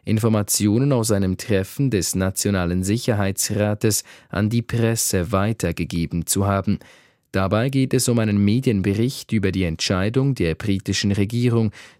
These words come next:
den chinesischen Telekom-Konzern Huawei am Ausbau des fünf G Mobilfunknetzes zu beteiligen. Williamson weist die Vorwürfe zurück.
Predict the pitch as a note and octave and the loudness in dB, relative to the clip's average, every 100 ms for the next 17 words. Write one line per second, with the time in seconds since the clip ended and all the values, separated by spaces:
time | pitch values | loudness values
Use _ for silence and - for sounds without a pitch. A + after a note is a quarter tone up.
0 | - G#2+ A2+ A2+ A2 C3 C3 B2 G#2 A2+ | -2 0 0 2 2 2 0 0 0 0
1 | A#2 B2 G2 E2+ D#2+ - F#2 - G2 F#2 | 0 0 -2 -2 -4 -4 -2 0 0 0
2 | F2+ - G#2+ G2+ F2 G2 A2+ A2+ - - | -2 -4 -2 0 0 2 2 0 -4 -20
3 | - G2+ G2 - A2+ A2+ - - F2 F2+ | -4 -2 -2 -2 0 0 -2 -2 0 0
4 | F2 - - G2+ F#2 - G#2 G#2+ G2+ A#2 | -2 -2 -2 -2 -2 -4 0 2 2 0
5 | C3 - F2 D#2+ - F#2+ E2 - F2+ - | -2 -2 -4 -4 -4 -4 -2 -2 -2 -2
6 | G2 G2 - G#2 G#2+ A2 A2 G2 - - | -2 -2 0 -2 0 0 0 -2 -6 -20
7 | _ _ _ G2+ G#2+ A2+ C3 - D3 C#3 | _ _ _ 2 4 4 2 0 2 0
8 | B2+ A#2 A#2 - B2+ - G2 F#2 F#2+ E2 | 0 0 0 -2 -2 0 0 0 0 -2
9 | - F#2 - - B2 A2+ - - | -2 -4 -2 0 0 0 -4 -10